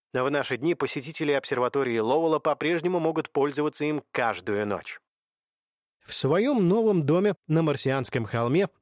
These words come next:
он педантично нанёс на карту сто восемьдесят четыре водных пути,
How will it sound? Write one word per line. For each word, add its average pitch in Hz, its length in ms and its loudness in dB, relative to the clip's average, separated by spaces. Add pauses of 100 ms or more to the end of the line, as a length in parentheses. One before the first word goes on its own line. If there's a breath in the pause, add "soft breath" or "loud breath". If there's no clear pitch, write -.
он 202 180 2
педантично 175 680 0
нанёс 160 340 0
на 135 120 -2
карту 180 360 0
сто 196 280 0
восемьдесят 190 500 -2
четыре 147 420 0
водных 110 420 0
пути, 143 380 -2